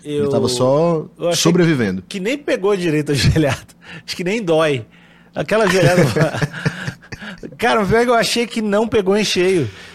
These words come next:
Speaker 2: porque ele tava meio que, ele meio que defendeu um pouco, e eu achei que ele tinha um susto meio desequilibrado, tomou uma joelhada e tal, mas eu achei que não tinha sido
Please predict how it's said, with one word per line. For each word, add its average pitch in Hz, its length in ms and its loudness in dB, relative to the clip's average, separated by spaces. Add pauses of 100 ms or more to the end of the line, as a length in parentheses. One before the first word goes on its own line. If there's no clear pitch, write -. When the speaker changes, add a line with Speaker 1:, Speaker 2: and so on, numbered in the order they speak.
(120)
Speaker 2:
porque - 160 -6
ele 170 100 0
tava 208 260 2
meio 180 200 0
que, 170 120 -4
ele 143 200 0
meio 165 220 0
que 175 60 -2
defendeu 160 440 0
um 180 80 -4
pouco, 180 440 -4 (440)
e 156 120 -4
eu 190 60 2
achei 190 220 0
que 196 60 -4
ele 202 100 0
tinha 190 280 -2 (1160)
um 156 80 -6
susto 214 420 -4
meio 196 140 0
desequilibrado, 175 720 -4
tomou 185 280 0
uma 269 80 0
joelhada 160 420 0
e 117 40 -8
tal, 127 200 -2
mas 135 160 -4
eu 190 60 0
achei 202 260 -2
que - 100 -10
não 226 120 -4
tinha 240 220 -4
sido 165 680 -2